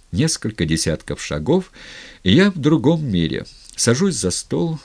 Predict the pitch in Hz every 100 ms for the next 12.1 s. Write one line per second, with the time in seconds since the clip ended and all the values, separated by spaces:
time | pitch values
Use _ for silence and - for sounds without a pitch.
0 | - 95 107 110 110 107 90 90 85 -
1 | 85 131 113 110 - 82 85 92 123 -
2 | 80 76 76 78 73 73 71 73 76 -
3 | - 160 - 123 - 127 123 - - 117
4 | 98 90 87 127 156 127 90 78 64 107
5 | - 110 76 67 - 78 76 69 69 69
6 | - - - - - - - 95 113 160
7 | 165 190 160 - 107 98 90 95 143 123
8 | 78 120 123 127 110 - 78 85 127 -
9 | 131 123 - 87 82 - 117 - 147 139
10 | 139 135 123 - - 80 - - 87 120
11 | 123 95 73 73 76 69 69 - - -